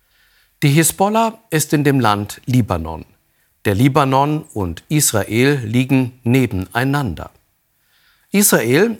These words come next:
hat vor ein paar Tagen mit einem Angriff den Chef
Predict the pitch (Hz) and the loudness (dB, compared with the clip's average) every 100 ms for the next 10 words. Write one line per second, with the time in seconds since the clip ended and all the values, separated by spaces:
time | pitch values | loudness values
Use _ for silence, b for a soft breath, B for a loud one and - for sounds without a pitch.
0 | - 131 143 - 135 123 120 117 - 185 | -6 -4 -2 0 0 2 0 0 -2 -4
1 | 202 123 107 107 156 190 139 117 - 110 | -2 0 0 0 -2 -2 -2 -4 -4 -2
2 | 98 95 117 127 143 135 147 - - 131 | -2 -2 -2 0 0 0 -2 -4 -2 -2
3 | 123 - 190 110 - | 0 -2 -2 -2 -8